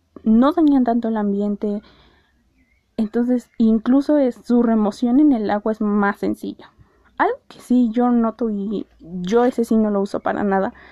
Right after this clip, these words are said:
no lo recomiendo. Incluso si tú vas a un dermatólogo te dice, "No lo uses", los suavizantes. La gente como que piensa que los suavizantes son necesarios, y la verdad es que no lo son.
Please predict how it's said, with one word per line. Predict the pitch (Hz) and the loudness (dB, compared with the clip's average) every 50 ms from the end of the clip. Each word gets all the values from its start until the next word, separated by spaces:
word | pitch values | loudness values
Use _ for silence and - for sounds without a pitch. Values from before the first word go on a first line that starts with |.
| - - - - _ _ _ _ _ _ _ _ _ _ _ - | -20 -20 -20 -20 _ _ _ _ _ _ _ _ _ _ _ -2
no | - 220 233 254 277 | 0 2 4 4 2
lo | 302 302 | 2 0
recomiendo. | 262 - - 208 214 202 202 202 202 208 196 - | 0 -2 -4 -2 -2 -2 -2 -2 -4 -4 -6 -4
Incluso | - 214 202 - 226 240 240 254 | -4 -4 -4 -2 -4 -2 -2 -2
si | 254 - 196 | -4 -4 -6
tú | - - 220 | -6 -4 -6
vas | 277 285 302 | -4 0 2
a | 277 | 2
un | 262 | 2
dermatólogo | 269 269 240 208 214 - 196 202 196 208 196 | 2 2 0 -2 -2 -2 -4 -4 -4 -6 -6
te | - 208 | -6 -6
dice, | 190 208 - - 208 190 - _ - | -6 -6 -4 -4 -4 -4 -4 _ -4
"No | 220 220 226 | -2 0 0
lo | 220 214 | 0 0
uses", | 202 185 185 - - - 208 220 - _ - _ _ _ _ _ _ _ _ _ _ _ _ _ - | 0 0 -2 -2 -4 -8 -8 -8 -8 _ -18 _ _ _ _ _ _ _ _ _ _ _ _ _ -6
los | 220 202 - | -4 -4 -4
suavizantes. | - 226 196 - - - - - - - - _ _ _ _ _ _ _ _ _ _ _ _ _ _ _ _ _ _ _ _ _ | -4 -6 -6 -6 -6 -14 -14 -14 -14 -14 -16 _ _ _ _ _ _ _ _ _ _ _ _ _ _ _ _ _ _ _ _ _
La | - 233 233 | -4 -4 -4
gente | - - - - 311 330 359 - 370 370 - _ _ _ _ _ _ _ _ _ _ _ _ _ _ _ _ _ _ | -4 -6 -2 0 0 2 2 2 0 -2 -2 _ _ _ _ _ _ _ _ _ _ _ _ _ _ _ _ _ _
como | - - - 254 254 - | -2 2 4 4 4 2
que | - - 214 - | -2 -10 -10 -10
piensa | _ _ _ - - - - 339 339 311 - - 254 254 262 _ _ _ | _ _ _ -14 -14 -10 -4 -4 -4 -4 -2 -2 -2 -2 -2 _ _ _
que | - - 226 | -8 -4 -4
los | 220 220 208 | -2 -2 -2
suavizantes | 226 226 214 208 214 208 _ - 240 254 262 - 277 - | -2 -2 -2 -2 -4 -6 _ -4 -4 -2 -2 -2 -6 -4
son | - - 269 277 | 0 2 4 4
necesarios, | 285 302 - - 226 - - 208 208 202 196 - 208 - _ - | 4 2 0 -4 -10 -6 -4 -4 -4 -4 -6 -10 -12 -12 _ -2
y | 226 | 0
la | 214 208 | 2 2
verdad | 202 208 208 226 | 2 2 2 0
es | 247 - - | 0 -2 -2
que | - 208 | -2 -2
no | 202 196 | 0 -2
lo | 190 | -2
son. | - - 208 | -4 -6 -8